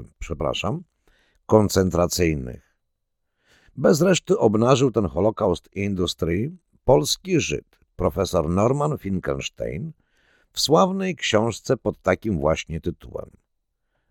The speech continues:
Aż dziw, że dotąd nie zdarzył się z jakimś tirem. Może nie podróżuje w Polsce własnym samochodem? Rok dwa tysiące cztery. Otwarcie Muzeum Holokaustu w Budapeszcie.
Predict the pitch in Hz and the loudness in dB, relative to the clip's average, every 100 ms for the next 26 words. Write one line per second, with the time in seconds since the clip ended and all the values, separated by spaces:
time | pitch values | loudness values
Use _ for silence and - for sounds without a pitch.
0 | _ _ 104 160 135 147 82 71 - - | _ _ 0 0 0 -6 -6 -6 -6 -12
1 | _ _ _ _ _ _ _ 76 107 80 | _ _ _ _ _ _ _ 0 2 2
2 | 62 - 82 107 - 92 101 65 69 69 | -2 -4 -8 -10 -4 0 2 2 -2 -2
3 | 67 98 82 60 - 65 - 147 - - | -4 -2 -2 -4 -6 -10 -6 -4 -4 -6
4 | - _ _ _ _ _ _ _ _ - | -12 _ _ _ _ _ _ _ _ -8
5 | 69 67 69 64 67 71 69 71 73 - | -6 -4 -6 -6 -6 -4 -4 -2 -4 -4
6 | - 73 - 65 60 60 - 60 - - | -6 -6 -6 -8 -6 -6 -8 -14 -14 -16
7 | - 64 85 98 78 _ _ _ _ _ | -14 -12 -10 -10 -14 _ _ _ _ _
8 | _ _ _ _ _ _ 117 180 - - | _ _ _ _ _ _ 4 4 2 -10
9 | 92 85 107 107 90 87 87 80 - 62 | -6 2 4 4 0 0 -2 -6 -6 -6
10 | 55 50 - _ _ _ _ _ _ _ | -6 -8 -20 _ _ _ _ _ _ _
11 | _ 107 - 185 165 170 107 87 117 135 | _ 0 4 4 4 2 2 4 4 4
12 | 95 90 - 98 - 101 85 95 82 69 | 2 2 2 0 -2 -8 -4 -2 -2 -2
13 | 58 - - - | -4 -6 -12 -20